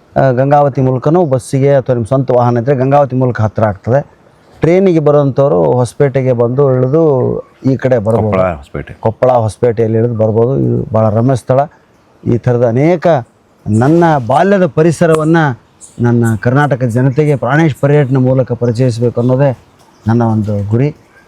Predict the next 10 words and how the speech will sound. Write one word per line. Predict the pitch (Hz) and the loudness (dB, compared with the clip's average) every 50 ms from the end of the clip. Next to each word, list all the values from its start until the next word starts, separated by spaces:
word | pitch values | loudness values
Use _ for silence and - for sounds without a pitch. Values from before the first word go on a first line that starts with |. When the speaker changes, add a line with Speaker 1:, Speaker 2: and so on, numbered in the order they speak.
| _ - | _ -4
Speaker 1:
ನಾನು | 107 117 123 127 127 123 120 | -2 -2 0 0 0 0 0
ಬಿಡುವಿನ | 117 127 135 147 156 151 147 | 0 0 0 2 2 2 2
ವೇಳೆಯಲ್ಲಿ | 139 139 139 139 139 143 143 151 147 139 | 0 0 0 0 0 0 2 2 2 0
ಈ | 131 | 0
ಥರದ | 117 - 131 127 117 117 120 113 104 - _ _ | 0 -2 -2 -2 0 -2 -2 -2 -4 -8 _ _
ಕ್ಷೇತ್ರಗಳಿಗೆ | - - 135 131 113 - 120 120 123 123 120 120 117 | -8 -4 -4 -4 -2 -2 -2 -2 0 0 0 0 0
ಯಾವಾಗಲೂ | 113 110 110 120 123 123 123 123 123 117 120 _ _ _ _ _ _ - | 0 0 0 0 2 2 2 0 0 -2 -4 _ _ _ _ _ _ -6
ಅಡ್ಡಾಡ್ತಿದ್ದೆ. | 95 107 117 143 143 135 113 - 131 123 147 160 - _ _ _ _ _ _ _ _ _ - | -4 0 0 0 0 0 -2 -4 -2 -2 -2 -2 -4 _ _ _ _ _ _ _ _ _ -2
ಇವತ್ತು | 131 139 143 143 135 - 147 | 0 2 2 0 0 -2 -2
ನಿಮ್ಮೆಲ್ಲರ | 127 123 127 135 143 151 156 156 151 156 151 143 131 | 0 2 2 2 2 2 2 2 2 2 2 0 0